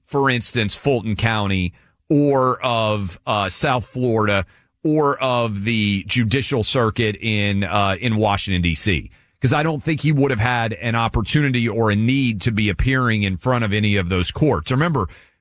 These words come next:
Julie Kelly, uh, has been covering all these Jan six cases with a fine-tooth comb. None of them have been tried within a year of the charges being brought.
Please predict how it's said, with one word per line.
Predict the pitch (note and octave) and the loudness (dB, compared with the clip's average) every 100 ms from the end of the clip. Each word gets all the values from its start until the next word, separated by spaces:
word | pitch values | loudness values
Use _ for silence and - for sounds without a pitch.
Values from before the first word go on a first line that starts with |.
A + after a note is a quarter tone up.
| - | -6
Julie | A#2 G3 A3 | 0 0 0
Kelly, | D#3+ E3 E3 D3 A#2+ A2+ - | 0 -2 0 0 0 -2 0
uh, | B2+ A2+ G#2+ - | 0 2 -2 -2
has | B2 G#2 | -2 0
been | C3 | 0
covering | A2+ C#3+ C3 A#2+ | 0 0 0 0
all | B2+ C3+ | 0 0
these | B2 F#2 | 0 0
Jan | B2 A2+ | -2 -2
six | G2+ C#3 - | -2 -2 -2
cases | - G#2+ F#2 G2+ F#2 - - | -2 0 0 0 0 -4 -2
with | A#2+ | 0
a | G#2 | 0
fine-tooth | - B2+ A#2 B2 G2+ - | 0 -2 -2 -2 -2 0
comb. | C#3 C#3 G2 F2 - - _ _ | 0 0 0 -2 -6 -16 _ _
None | B2 D#3 G3 | 0 0 0
of | G3 B2+ | -2 -2
them | C#3 B2+ | -2 0
have | A#2+ A#2 G#2+ | 0 -2 -2
been | B2 B2 A2+ | 0 0 0
tried | G#2 - C3 B2+ A#2+ G#2+ | -4 0 2 2 2 0
within | G2+ G#2+ G2 A2+ | -2 -2 0 0
a | |
year | F#2 F#2+ A#2+ A#2+ G2 F2+ | 0 0 2 2 2 -2
of | - A2 F2+ | 0 -2 0
the | F#2+ | -2
charges | - A2+ G#2 E2+ E2+ | 0 0 0 -2 -2
being | F#2 E2+ | -2 -2
brought. | D2 D#2+ B1 | -2 -2 -4